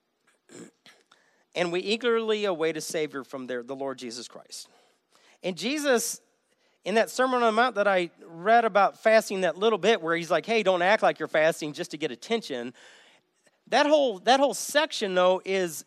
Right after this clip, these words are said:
is cool because he contracts, he contrasts it the same way as Paul did, where, but he just said, uh, "Therefore I tell you, don't worry about your life, what will you eat or drink,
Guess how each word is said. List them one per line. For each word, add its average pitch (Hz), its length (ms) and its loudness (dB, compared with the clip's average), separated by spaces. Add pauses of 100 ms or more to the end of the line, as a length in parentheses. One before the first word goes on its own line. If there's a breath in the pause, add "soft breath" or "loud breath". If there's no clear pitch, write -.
is 170 300 -4
cool 262 460 -2
because 190 340 -4
he 254 160 -6
contracts, 190 720 -4 (100)
he 202 240 -10
contrasts 185 580 -6
it 165 140 -12
the 156 120 -8
same 190 720 -6
way 160 560 -2 (720 soft breath)
as 185 240 0
Paul 269 340 0
did, 147 240 0
where, 160 300 -4 (280)
but 170 280 2 (400 soft breath)
he 294 180 -4
just 262 240 -4
said, 180 260 0
uh, 151 340 -2 (540)
"Therefore 226 460 2
I 196 100 4
tell 233 380 0
you, 165 220 -6
don't 196 420 2
worry 202 240 0
about 175 260 2
your 156 140 -2
life, 147 500 0
what 175 240 0
will 185 140 -4
you 185 380 -8
eat 165 200 -8
or 247 120 -4
drink, 160 640 -4